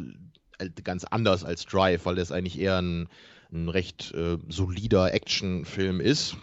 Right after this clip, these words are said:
Ich kann mich an den auch irgendwie inhaltlich nicht mehr so viel erinnern. Ich kann mich eher an die Verfolgungsjagden noch erinnern, <laughs> weswegen ich den halt auch mal gesehen hab vor ein paar Jahren. So, der war ganz okay, jetzt aber auch nicht super herausragend.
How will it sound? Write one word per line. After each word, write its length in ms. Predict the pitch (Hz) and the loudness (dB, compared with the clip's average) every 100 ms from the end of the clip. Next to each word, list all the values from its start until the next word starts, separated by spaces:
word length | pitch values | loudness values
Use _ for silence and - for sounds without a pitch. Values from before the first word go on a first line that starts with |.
| - | -18
Ich 120 | - | -16
kann 160 | - 107 | -4 -2
mich 120 | 113 | 0
an 60 | 101 | 0
den 120 | 113 | -2
auch 220 | - - - | -2 -6 -10
irgendwie 200 | 101 - | -10 -2
inhaltlich 340 | 135 139 - 117 | 0 0 -2 -2
nicht 120 | 117 | 2
mehr 120 | 120 | 2
so 100 | 113 | 2
viel 220 | - 123 | -2 2
erinnern. 320 | 104 127 98 | 4 6 6
Ich 100 | 101 | 4
kann 100 | - | 2
mich 120 | 101 - | 0 4
eher 120 | 110 | 4
an 80 | 101 | 4
die 140 | 98 | 0
Verfolgungsjagden 600 | 104 110 117 85 85 90 | 2 4 4 4 2 2
noch 120 | 85 | 0
erinnern, 400 | 87 98 - 180 - - - | 2 2 4 2 0 -12 -8
<laughs> 360 | - - 269 202 | -10 -8 -6 0
weswegen 280 | 98 98 101 | 2 4 2
ich 80 | 95 | 4
den 100 | 92 | 2
halt 100 | 87 | 4
auch 80 | |
mal 140 | 98 92 | 4 4
gesehen 220 | 90 107 | 6 4
hab 100 | 85 | 4
vor 120 | 87 | 2
ein 60 | 90 | 0
paar 120 | 85 | 2
Jahren. 300 | 90 110 160 - - - - - - _ | 6 6 4 -6 -20 -20 -20 -20 -20 _
So, 120 | - | 2
der 100 | 90 | 4
war 120 | 98 | 6
ganz 180 | 135 123 | 6 4
okay, 360 | 92 - 98 113 | 0 0 4 8
jetzt 220 | 117 - | 6 6
aber 140 | 98 | 4
auch 120 | 90 104 | 4 2
nicht 140 | 98 | -2
super 220 | 113 104 | 0 2
herausragend. 800 | 92 85 117 - 113 117 123 - | 2 6 4 4 4 4 2 -8